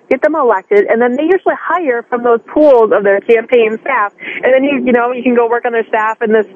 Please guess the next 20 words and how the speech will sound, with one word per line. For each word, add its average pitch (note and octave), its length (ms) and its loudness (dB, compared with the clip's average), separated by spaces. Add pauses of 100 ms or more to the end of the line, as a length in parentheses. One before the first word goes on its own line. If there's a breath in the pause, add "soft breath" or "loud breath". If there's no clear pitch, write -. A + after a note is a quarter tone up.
the G#3 100 0
home A3 340 -2
state G#3 280 2
and G#3 40 -8
do G#3+ 80 2
constituent G#3 560 -2
services, G#3 380 -2 (280 loud breath)
or B3+ 200 4
you C#4+ 80 -2
can C4+ 180 0
go B3 120 4
to A#3+ 80 -2
D A#3+ 180 0 (100)
C C4 180 4
and, A3 200 0
you G#3 140 0
know, G#3+ 160 0
work A3 160 -4
on G#3+ 100 -6
pub-, A#3 240 -4